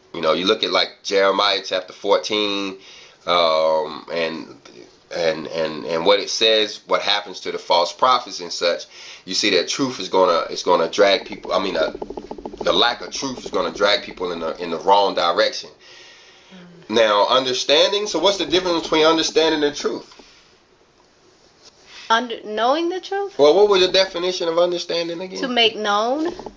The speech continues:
Speaker 2: When you understand something, you, you, you, it's being made known to you.
Speaker 1: Okay. Now, some of the other words used is intelligence, or f-, and that with the opposite being foolishness.
Speaker 2: Right.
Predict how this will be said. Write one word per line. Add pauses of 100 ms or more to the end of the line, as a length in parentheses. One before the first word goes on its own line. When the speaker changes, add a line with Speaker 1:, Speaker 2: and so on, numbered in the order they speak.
(120)
Speaker 2:
When
you
understand
something,
you,
you, (100)
you, (260)
it's
being
made
known
to
you. (920)
Speaker 1:
Okay. (640)
Now,
some
of
the
other
words
used
is
intelligence,
or
f-,
and
that
with
the
opposite
being
foolishness.
Speaker 2:
Right.